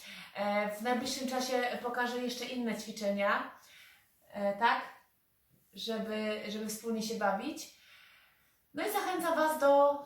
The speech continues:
do tego, żebyście ćwiczyli, e, i żebyście przysyłali nam swoje zdjęcia, e, jak Wasze dzieci, e, medytują. E, pod spodem, e, prześlę Państwu link do Biedroneczki.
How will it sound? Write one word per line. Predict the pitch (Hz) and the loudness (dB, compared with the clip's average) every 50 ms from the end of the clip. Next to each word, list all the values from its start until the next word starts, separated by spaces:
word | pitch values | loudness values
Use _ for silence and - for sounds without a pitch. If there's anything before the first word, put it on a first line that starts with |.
| - - 226 | -10 -10 -10
do | 254 - | -6 -2
tego, | 285 285 285 277 | -2 -2 0 -2
żebyście | 262 247 254 - - 285 262 | -4 -4 -6 -6 -8 -8 -10
ćwiczyli, | - - 254 - - 262 262 277 277 277 254 - - - 208 | -10 -10 -10 -10 -8 -8 -6 -6 -6 -6 -8 -10 -12 -12 -10
e, | 220 226 226 226 226 226 | -8 -6 -6 -4 -4 -6
i | 240 240 | -4 -4
żebyście | 247 240 - 226 - 208 | -4 -4 -4 -4 -6 -8
przysyłali | - - 220 - 254 254 247 247 233 233 | -8 -8 -8 -4 0 2 2 4 2 2
nam | 226 220 | 0 -2
swoje | 220 - - 233 226 226 214 | -4 -4 -6 -6 -6 -4 -6
zdjęcia, | 202 214 214 233 247 247 247 226 - 233 226 220 214 214 220 214 - - - - - - | -6 -6 -6 -6 -4 -4 -4 -4 -4 -2 0 2 2 2 2 0 -2 -8 -14 -20 -16 -10
e, | 202 196 202 202 202 | -4 -2 0 0 0
jak | 214 233 220 - 196 | 2 0 0 0 0
Wasze | 202 202 202 208 202 | -2 -2 -2 -4 -4
dzieci, | 185 196 202 - - - 190 185 190 190 - - - | -6 -6 -8 -8 -10 -10 -8 -8 -8 -8 -10 -12 -14
e, | 180 180 180 175 | -12 -10 -6 -6
medytują. | 180 180 175 180 185 - - 202 196 196 202 247 302 - - - - - - - - _ _ 202 | -4 -4 -4 -4 -6 -8 -8 -6 0 2 4 4 4 2 0 -4 -10 -14 -18 -20 -20 _ _ -6
E, | 220 226 220 220 220 220 220 - - | 0 6 6 6 6 6 2 -6 -2
pod | - 254 254 - | 0 0 0 0
spodem, | - - 262 269 226 - 233 233 240 269 302 339 330 - - - _ _ _ _ _ - - _ _ _ | -2 0 0 2 2 2 2 2 2 2 2 0 -4 -6 -10 -16 _ _ _ _ _ -20 -20 _ _ _
e, | - 208 214 220 220 220 214 - - - - | -6 -4 0 2 2 2 0 -2 -10 -14 -8
prześlę | - - 254 254 254 - 254 | -6 -2 -2 -2 0 0 0
Państwu | 247 240 226 226 226 - - 233 | 0 0 0 0 0 -2 -2 -2
link | 226 233 254 254 247 233 | 0 0 2 2 2 2
do | 202 190 214 208 202 202 202 - 196 196 | 2 2 4 6 6 6 6 4 2 0
Biedroneczki. | 190 214 202 196 196 196 185 165 160 - - - - 110 95 - | -2 -4 -4 -2 -2 -2 -2 -2 -6 -8 -10 -14 -16 -20 -20 -20